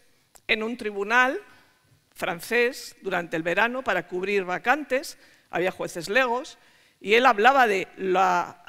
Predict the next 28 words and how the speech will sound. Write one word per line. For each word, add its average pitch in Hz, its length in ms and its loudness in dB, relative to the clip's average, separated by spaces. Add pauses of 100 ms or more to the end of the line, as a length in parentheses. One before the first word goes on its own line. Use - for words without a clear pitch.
(100)
de 185 240 -2
lo 180 160 -2
imperfecta 185 920 -2 (140)
que 196 140 -6
es 208 100 -8
la 226 80 -2
justicia 214 540 -4
de 190 80 2
los 175 180 -6
hombres, 196 480 -10 (420)
y 214 40 -8
reflexionaba 226 680 0
y 226 60 2
decía, 208 300 -2
evidentemente 254 640 -4
los 202 200 -8
hombres 247 280 -6
imp-, 190 240 -12
somos 240 320 -8
imperfectos, 269 680 -4 (300)
nuestra 233 320 -6
justicia 233 640 -4
es 214 120 -6
imperfecta, 196 760 -6 (460)
pero 220 180 2
también 233 380 0
reflexionaba 226 600 -2
diciendo, 233 680 -4